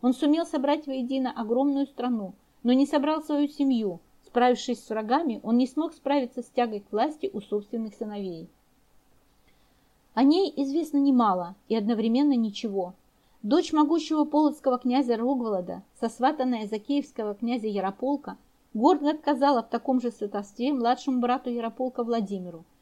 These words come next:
была им обесчещена и насильно взята в жены, названная Гориславой. Рогнеда родила будущего основателя рода полоцких князей Изяслава и будущего правителя Киевской Руси Ярослава, прозванного потомками Мудрым.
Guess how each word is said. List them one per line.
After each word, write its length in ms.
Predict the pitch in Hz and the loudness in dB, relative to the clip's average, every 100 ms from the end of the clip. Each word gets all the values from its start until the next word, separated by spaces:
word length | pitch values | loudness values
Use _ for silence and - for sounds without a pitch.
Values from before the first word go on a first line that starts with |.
| _ - | _ -2
была 320 | 208 247 339 | 4 6 6
им 120 | 320 | 4
обесчещена 760 | 302 294 - - 285 - 196 190 | 2 0 0 -2 -2 -4 -10 -8
и 80 | - | -2
насильно 460 | 226 233 - 294 277 | -2 0 0 0 2
взята 300 | 247 254 247 | 0 -2 -4
в 60 | |
жены, 420 | 214 233 208 175 160 _ _ - | -2 0 0 -2 -12 _ _ 0
названная 560 | 262 262 262 247 240 | 0 2 0 0 -2
Гориславой. 680 | 208 220 208 208 185 165 170 _ _ _ _ | -2 -4 -4 -4 -4 -6 -14 _ _ _ _
Рогнеда 520 | 196 220 247 311 285 285 | -2 2 4 4 4 2
родила 360 | 254 277 294 | 2 2 2
будущего 540 | 269 269 285 - 254 233 | 2 0 -2 -4 -2 -2
основателя 760 | - 226 247 254 254 240 226 | -6 -6 -2 0 -2 -2 -2
рода 240 | 240 254 233 | 0 -2 -2
полоцких 540 | 247 254 240 - 214 | -2 -2 -4 -6 -6
князей 360 | 226 214 240 233 | -6 -4 -4 -4
Изяслава 720 | 233 226 208 233 302 220 175 _ _ - | -4 -6 -8 -4 -2 -4 -8 _ _ -6
и 60 | 202 | 0
будущего 480 | 247 294 302 294 262 | 2 0 0 -2 0
правителя 520 | 247 262 277 247 247 | 0 0 0 -2 -4
Киевской 420 | 254 254 - 247 | -6 -6 -6 -6
Руси 300 | 247 233 254 | -6 -6 -4
Ярослава, 600 | 247 240 - 247 208 175 | -2 -4 -4 -2 0 -2
прозванного 540 | - 220 226 240 226 208 | -2 -2 0 -2 -4 -6
потомками 560 | 208 214 214 220 220 | -8 -8 -8 -8 -6
Мудрым. 440 | 220 208 180 170 | -4 -6 -8 -12